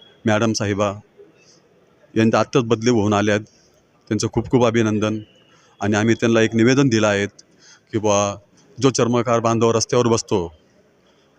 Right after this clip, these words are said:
ऊन वारा पावसामध्ये बसतो आणि त्याला ऊन वारापासून त्याला त्रास होतो, तर, अ,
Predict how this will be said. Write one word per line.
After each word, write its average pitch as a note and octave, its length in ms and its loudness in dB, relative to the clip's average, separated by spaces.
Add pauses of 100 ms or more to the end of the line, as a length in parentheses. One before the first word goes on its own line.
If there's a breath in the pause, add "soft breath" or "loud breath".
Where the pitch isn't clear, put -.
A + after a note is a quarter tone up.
ऊन A#2+ 120 4
वारा A2 260 2
पावसामध्ये G#2+ 560 -2
बसतो F#2+ 540 -4 (300 soft breath)
आणि G#2+ 600 2
त्याला A2 160 0
ऊन A2+ 200 2
वारापासून A2 540 0
त्याला A2 220 0
त्रास A#2+ 340 -2
होतो, E2+ 380 -8 (680 soft breath)
तर, A#2+ 60 2
अ, A#2 500 0